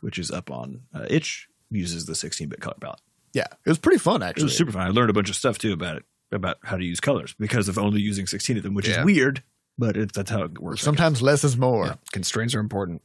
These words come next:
Speaker 2: Uh, next achievement, Split Brain.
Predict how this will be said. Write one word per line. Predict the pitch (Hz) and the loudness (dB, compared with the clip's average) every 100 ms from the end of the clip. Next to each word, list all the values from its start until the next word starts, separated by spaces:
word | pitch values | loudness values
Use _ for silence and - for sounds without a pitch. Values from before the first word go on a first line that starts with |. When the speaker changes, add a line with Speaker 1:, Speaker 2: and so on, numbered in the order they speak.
| - | -2
Speaker 2:
Uh, | 110 117 113 127 | 2 4 6 6
next | 180 160 | 6 6
achievement, | 143 190 196 | 6 8 6
Split | - - 190 214 175 | 4 2 8 8 6
Brain. | 147 156 170 143 92 53 | 4 6 6 4 0 -8